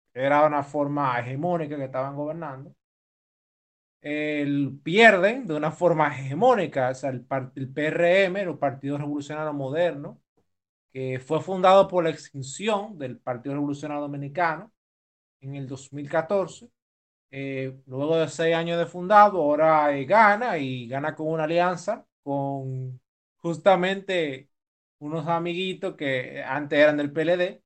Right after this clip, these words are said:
que son la Fuerza del Pueblo, que es otra entidad, que es una extinción del Partido de Liberación Dominicana. O sea que básicamente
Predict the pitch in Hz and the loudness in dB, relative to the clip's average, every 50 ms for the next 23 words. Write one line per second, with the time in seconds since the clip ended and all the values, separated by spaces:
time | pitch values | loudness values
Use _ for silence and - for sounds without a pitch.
0 | _ _ _ _ _ _ _ _ _ _ _ 135 131 - - 139 139 139 143 147 | _ _ _ _ _ _ _ _ _ _ _ -16 -16 -10 -6 -4 -2 0 2 2
1 | 147 143 139 139 135 139 _ 147 160 160 151 - 175 165 151 143 143 143 175 196 | 4 4 4 2 0 -4 _ 0 2 2 2 2 2 2 2 0 -2 4 6 6
2 | 180 156 147 147 139 139 139 135 135 143 143 - - _ 147 143 165 185 202 202 | 6 6 4 -2 -2 -4 -2 -2 -2 -2 -2 -6 -14 _ 0 4 4 4 4 4
3 | 202 196 196 190 185 180 196 190 185 190 190 247 247 - 147 151 143 - 160 165 | 0 -4 -4 -6 -6 -8 -6 -2 2 2 2 2 2 -2 -8 -10 -8 -8 -8 -8
4 | 175 165 - 170 165 156 147 - - 170 170 185 202 220 226 196 170 156 143 131 | -8 -8 -10 -10 -10 -10 -10 -8 -4 -4 -2 -2 -4 -6 -2 -2 0 0 -2 -4
5 | 131 131 _ 143 135 131 131 - 147 147 147 143 139 139 135 131 131 139 135 127 | -8 -6 _ -2 -2 -2 -2 -4 -4 -2 -2 -2 -2 -2 -4 -4 -6 -12 -14 -14
6 | 123 120 113 113 110 _ - 104 - - _ _ _ _ _ _ _ _ _ _ | -14 -14 -16 -18 -16 _ -12 -12 -12 -14 _ _ _ _ _ _ _ _ _ _
7 | _ _ _ _ _ - 147 147 139 143 139 143 139 131 123 131 143 143 151 156 | _ _ _ _ _ -2 -2 -2 -2 -2 -4 -4 -4 -4 -2 0 2 2 2 2
8 | 156 - 165 160 170 170 170 175 180 180 175 180 175 170 160 147 139 127 - _ | 0 -4 -4 -2 -2 -2 -2 -4 -6 -6 -6 -4 -2 -2 -2 -2 -6 -10 -14 _